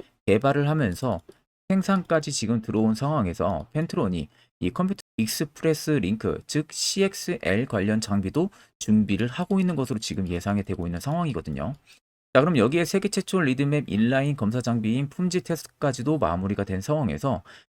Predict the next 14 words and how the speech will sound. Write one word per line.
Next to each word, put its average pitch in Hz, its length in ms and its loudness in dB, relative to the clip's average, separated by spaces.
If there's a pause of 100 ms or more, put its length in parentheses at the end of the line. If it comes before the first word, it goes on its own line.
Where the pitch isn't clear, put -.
(180)
장비의 160 420 0
성능을 165 560 -2
확인하고 156 640 0 (240)
또 139 140 -6
품질 202 260 4
테스트를 170 460 -2
이번에 110 240 2
통과하게 160 460 -2
되면은 98 480 -2 (380)
대량 143 340 4
공급의 156 460 0
발판이 117 560 -2
마련이 95 460 -2
되겠죠. 107 500 -4